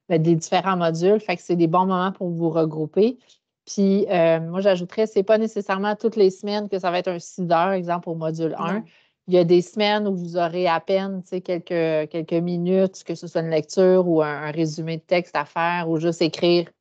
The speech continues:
Speaker 1: une idée, euh, d'événement. Mais c'est plus dans des fois dans les travaux, si on cumule des heures, ben, ça revient à, ça va peut-être vous prendre un,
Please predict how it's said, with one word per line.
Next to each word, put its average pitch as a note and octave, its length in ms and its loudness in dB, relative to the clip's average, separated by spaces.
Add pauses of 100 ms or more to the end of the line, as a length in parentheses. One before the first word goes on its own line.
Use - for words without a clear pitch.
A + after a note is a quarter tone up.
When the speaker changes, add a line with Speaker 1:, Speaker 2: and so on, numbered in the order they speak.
Speaker 1:
une E3+ 180 -4
idée, E3+ 460 2
euh, C#3+ 240 2
d'événement. D3+ 560 -4 (400)
Mais E3 160 0
c'est G3 140 -2
plus G3+ 200 2
dans F3+ 160 0
des E3 100 0
fois G3 140 2
dans F3 140 0
les E3 120 -2
travaux, F3 600 0
si - 120 -14
on E3 120 -6
cumule E3+ 400 -4
des D#3 240 -2
heures, D#3+ 260 0
ben, D#3 100 -6
ça C#3 200 -10
revient D3+ 380 -8
à, C#3+ 100 -10
ça - 140 -10
va D3 80 -6
peut-être D#3 180 -6
vous E3+ 80 -16
prendre D#3 280 -12
un, D3 140 -14